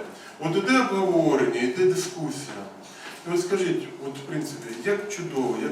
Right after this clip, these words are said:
демократично, да? От у людини є індивідуальна думка, вона обговорює свої соціальні групи з іншими цю думку,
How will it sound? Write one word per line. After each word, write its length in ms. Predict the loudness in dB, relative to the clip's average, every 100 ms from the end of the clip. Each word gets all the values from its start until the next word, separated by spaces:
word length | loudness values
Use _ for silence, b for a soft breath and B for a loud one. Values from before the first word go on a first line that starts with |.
| -4
демократично, 760 | -4 -4 -4 -8 -8 -10 -10 -10 -8
да? 180 | -8 -8 -12 B B -14
От 100 | -8
у 60 | -6
людини 300 | -4 -2 -2 -2 -2
є 120 | -2
індивідуальна 540 | -4 -6 -6 -6 -6 -8
думка, 320 | -4 -4 -4 -8 B B B
вона 160 | -6 -4
обговорює 760 | -4 -4 -4 -4 -4 -4 -4 -6
свої 160 | -6 -6 -8
соціальні 360 | -10 -10 -8 -8 -10 -10
групи 200 | -10 -8 -6
з 60 | -4
іншими 320 | -6 -8 -8 -8
цю 180 | -10 -10
думку, 260 | -8 -8